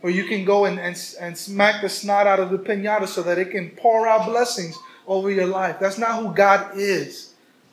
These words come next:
No, God is creator. Do you understand that God is creator? And if he's creator, what does that make us? We're the created. We are creation.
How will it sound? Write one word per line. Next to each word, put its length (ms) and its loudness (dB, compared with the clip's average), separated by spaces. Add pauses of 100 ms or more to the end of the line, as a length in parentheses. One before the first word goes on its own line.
(160)
No, 340 2
God 280 2
is 160 0
creator. 1000 -4 (840)
Do 60 -8
you 60 2
understand 400 0
that 180 -2
God 200 -4
is 160 -8
creator? 720 -4 (300)
And 100 2
if 80 2
he's 280 4
creator, 440 4
what 140 6
does 120 0
that 180 6
make 220 0
us? 580 -6 (1000)
We're 140 2
the 140 4
created. 1000 -2 (680)
We 120 0
are 140 2
creation. 840 -4